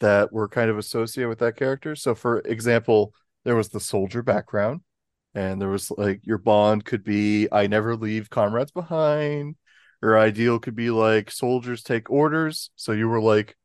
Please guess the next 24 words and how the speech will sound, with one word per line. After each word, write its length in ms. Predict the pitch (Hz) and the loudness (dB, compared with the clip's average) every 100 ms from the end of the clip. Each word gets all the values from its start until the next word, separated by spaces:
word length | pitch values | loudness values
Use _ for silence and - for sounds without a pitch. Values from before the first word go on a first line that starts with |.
| - | 0
a 40 | 101 | 2
lawful 640 | 101 104 - 117 110 113 _ - | 6 6 4 0 0 -4 _ -2
person. 500 | 123 123 156 165 - _ _ _ _ _ _ _ _ | -2 -2 -8 -10 -14 _ _ _ _ _ _ _ _
Uh, 180 | 107 104 | 6 6
your 120 | 107 | 4
flaw 340 | 104 127 117 113 | 2 2 4 4
could 180 | 127 107 | 0 -4
be, 200 | 117 113 | -2 2
like, 380 | 113 110 107 _ | 2 2 -2 _
"I 320 | 113 113 113 113 _ _ _ _ - | 4 4 2 -4 _ _ _ _ -2
listened 420 | 135 139 160 139 | 0 0 -6 -2
to 80 | 156 | -2
orders 640 | 139 139 139 156 165 - _ _ | 2 0 0 -4 -8 -20 _ _
without 500 | 120 123 123 127 123 _ | -4 2 6 4 2 _
thinking 320 | 139 135 143 151 | -2 -2 -2 -4
about 340 | 147 143 151 | 4 4 4
it," 120 | 180 160 - _ _ _ _ | 0 -8 -20 _ _ _ _
that 140 | 131 127 | -4 -2
kind 180 | 147 147 | -2 -4
of 80 | |
thing. 260 | 160 170 233 _ _ _ _ _ _ _ _ | -6 -8 -10 _ _ _ _ _ _ _ _
And 200 | 120 120 | -4 0
then, 260 | 123 123 123 | 2 4 4
uh, 720 | 117 117 113 110 110 107 107 | 6 6 8 6 6 4 2